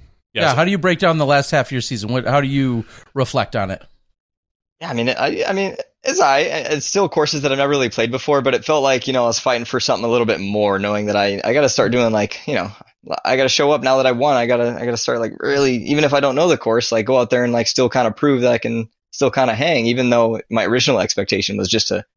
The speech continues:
Speaker 3: you know, simply learn everything and then go out in twenty twenty-four and just smash. So, um, it, it, it was all right. I'm, I'm ok-, I'm happy with how I finished. You know, it could be better, could be worse, but
Speaker 2: <laughs> What are
Speaker 3: decent.
Speaker 2: uh,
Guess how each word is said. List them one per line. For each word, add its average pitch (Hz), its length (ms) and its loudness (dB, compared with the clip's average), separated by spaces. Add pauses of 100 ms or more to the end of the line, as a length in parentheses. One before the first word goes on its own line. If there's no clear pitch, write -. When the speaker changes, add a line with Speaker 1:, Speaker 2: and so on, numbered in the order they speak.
(240)
Speaker 3:
you 110 60 -10
know, 92 80 -2
simply 104 320 -2
learn 117 240 2
everything 98 440 0
and 101 100 -4
then 101 80 -4
go 113 80 2
out 107 120 2
in 98 60 -6
twenty 110 220 -2
twenty-four 110 460 -2
and 85 80 -6
just - 140 -2
smash. - 460 -6 (300)
So, 101 380 0 (580)
um, 104 260 0
it, 104 360 0 (180)
it, 107 420 -4
it - 80 -6
was 185 140 0
all 190 60 4
right. 117 200 2
I'm, 117 320 -2
I'm 123 140 -2
ok-, 127 180 -2
I'm 123 120 0
happy 139 220 -2
with 139 100 -6
how 139 100 0
I 131 80 2
finished. 135 280 -2
You 123 60 -4
know, 113 140 0
it 113 180 -10
could 127 120 -4
be 120 80 -2
better, 113 260 0
could 113 120 -6
be 120 80 -4
worse, 123 380 0
but 104 300 -4 (800)
Speaker 2:
<laughs> - 720 -20
What 190 420 -2
are 165 460 4
Speaker 3:
decent. 131 280 -2 (960)
Speaker 2:
uh, 113 300 -12